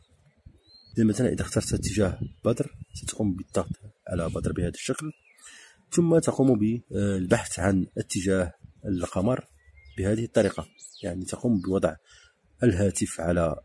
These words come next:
الصحن بشكل عمودي وبشكل متوازي مع ال-، حامل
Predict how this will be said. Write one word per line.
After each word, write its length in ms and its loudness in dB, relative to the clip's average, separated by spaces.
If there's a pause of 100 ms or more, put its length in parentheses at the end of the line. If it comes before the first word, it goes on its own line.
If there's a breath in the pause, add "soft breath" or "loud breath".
(200)
الصحن 460 2 (260)
بشكل 320 -4
عمودي 480 0 (540)
وبشكل 320 -2
متوازي 500 0
مع 300 -2 (640 loud breath)
ال-، 560 -2
حامل 380 4